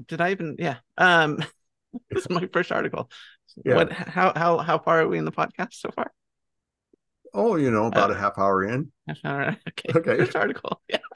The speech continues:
Speaker 2: Yeah.
Speaker 1: Okay. This,
Speaker 2: Well,
Speaker 1: this
Speaker 2: that's
Speaker 1: works.
Speaker 2: fine, you know, that the articles aren't the only thing.
Speaker 1: Yeah, yeah. <laughs> Okay.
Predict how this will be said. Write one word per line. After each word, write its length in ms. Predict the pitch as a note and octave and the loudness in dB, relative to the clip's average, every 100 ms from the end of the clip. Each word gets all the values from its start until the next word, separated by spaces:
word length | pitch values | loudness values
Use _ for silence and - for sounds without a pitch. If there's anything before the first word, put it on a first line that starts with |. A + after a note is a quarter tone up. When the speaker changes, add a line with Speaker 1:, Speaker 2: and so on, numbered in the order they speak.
| - | -6
Speaker 2:
Yeah. 160 | F#3 D#3 _ _ - - F#4+ F#4+ _ _ A#4 | -4 -8 _ _ -20 -16 -14 -16 _ _ 2
Speaker 1:
Okay. 280 | B4 - F4 _ | 2 2 -2 _
This, 180 | A3 G#3+ | 2 2
Speaker 2:
Well, 60 | |
Speaker 1:
this 120 | F#3+ G3 | 2 2
Speaker 2:
that's 100 | F3 | 4
Speaker 1:
works. 220 | E3 D3+ | 4 2
Speaker 2:
fine, 160 | E3 F#3+ | 0 2
you 120 | C#3 | 4
know, 280 | B2 D3+ F#3 | 4 2 2
that 120 | D3 | 0
the 100 | C#3 | 4
articles 440 | C#3+ D#3 D#3 D3+ | 4 4 2 2
aren't 220 | C#3 C#3 - | 2 -2 -2
the 300 | C3 B2+ A#2+ | -2 0 2
only 260 | B2 C3 | 2 2
thing. 440 | A#2+ G#2+ A2+ G#3+ G3 _ B2+ | 0 -2 -2 -6 -10 _ -10
Speaker 1:
Yeah, 280 | B2 F#3+ E3 | -4 -2 -2
yeah. 160 | E3 E3 _ _ | -2 -8 _ _
<laughs> 120 | D#4 B3 - - _ _ _ _ - _ | -8 -8 -10 -18 _ _ _ _ -20 _
Okay. 120 | - | -8